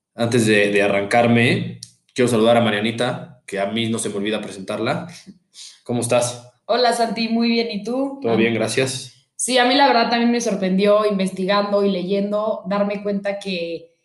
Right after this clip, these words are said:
Speaker 2: que hay gente que no solamente dice que no es importante, sino que es malo ser honesto.
Speaker 1: Sí, está cañón. O sea,
Speaker 2: O
Speaker 1: yo,
Speaker 2: sea,
Speaker 1: yo sí no, no, no puedo
Speaker 2: sí.
Speaker 1: creerlo.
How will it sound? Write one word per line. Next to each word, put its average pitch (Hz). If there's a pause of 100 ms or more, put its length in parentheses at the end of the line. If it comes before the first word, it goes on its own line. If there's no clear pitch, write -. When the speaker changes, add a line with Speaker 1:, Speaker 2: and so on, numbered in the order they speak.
(140)
Speaker 2:
que 226
hay 247
gente 247
que 233
no 240
solamente 220
dice 220
que 196
no 190
es 196
importante, 185
sino 185
que 196
es 214
malo 214
ser 175
honesto. 170
Speaker 1:
Sí, 101
está 110
cañón. 98
O -
sea, -
Speaker 2:
O -
Speaker 1:
yo, 113
Speaker 2:
sea, -
Speaker 1:
yo -
sí -
no, 117
no, 98
no -
puedo 98
Speaker 2:
sí. -
Speaker 1:
creerlo. 95